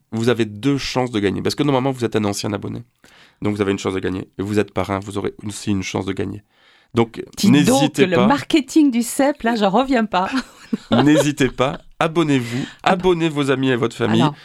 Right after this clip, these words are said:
Speaker 1: Vous pourrez gagner un week-end au Lazaret.
Speaker 2: Alors, où est-ce qu'on s'abonne, Nicolas ?
Speaker 1: Où est-ce qu'on s'abonne ? Vous
Speaker 2: Parce
Speaker 1: pouvez,
Speaker 2: que ça,
Speaker 1: euh,
Speaker 2: quand même, c'est important.
Speaker 1: C'est important. Donc, vous pouvez téléphoner au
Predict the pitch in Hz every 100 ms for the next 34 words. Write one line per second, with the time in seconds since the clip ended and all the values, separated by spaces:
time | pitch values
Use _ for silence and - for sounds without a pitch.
0 | - - 120 135 120 120 113 107 113 -
1 | 120 113 104 101 107 107 - - 104 98
2 | 92 - 95 151 202 254 - 226 - 185
3 | 165 160 151 156 - 147 143 156 _ _
4 | - 139 196 185 160 131 101 82 - 165
5 | 196 180 190 170 151 180 247 - 175 180
6 | 220 165 156 - 143 123 - 117 - 143
7 | 175 165 160 160 165 - - - 180 -
8 | 127 95 - - - _ _ _ - -
9 | _ _ - _ - 143 156 151 147 -